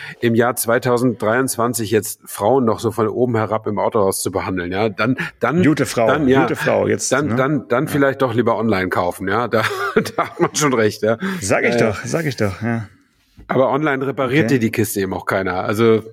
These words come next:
Speaker 1: naja, wie auch immer.
Speaker 2: Und das heißt, du, du drückst drauf, das ist doch, äh, hier auf diesem, äh, Lenkstockhebel wahrscheinlich,
Speaker 1: Genau.
Speaker 2: ne?
Speaker 1: Mhm.
Speaker 2: Drückst drauf und passiert nix im
Speaker 1: Gar nichts,
Speaker 2: Display.
Speaker 1: gar nichts. Weder im Display noch am Motor noch irgendwas. Also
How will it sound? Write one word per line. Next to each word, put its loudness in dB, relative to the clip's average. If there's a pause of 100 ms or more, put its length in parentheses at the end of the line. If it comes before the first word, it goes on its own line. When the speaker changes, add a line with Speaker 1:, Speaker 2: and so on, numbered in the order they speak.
Speaker 1:
naja, -2
wie 0
auch -4
immer. -10 (1500)
Speaker 2:
Und 0
das 0
heißt, -2
du, 0
du -2
drückst -4
drauf, 0
das -12
ist -4
doch, -2
äh, 0
hier -2
auf -6
diesem, 0
äh, -4 (760)
Lenkstockhebel -2
wahrscheinlich, 2
Speaker 1:
Genau. 2
Speaker 2:
ne? -2
Speaker 1:
Mhm. 4 (680)
Speaker 2:
Drückst -2
drauf 0
und -4
passiert -2
nix -2
im -2
Speaker 1:
Gar 0
nichts, -2
Speaker 2:
Display. -6 (220)
Speaker 1:
gar -6
nichts. -10
Weder 2
im 0
Display 2
noch 2
am 0
Motor 2
noch -4
irgendwas. -8
Also -4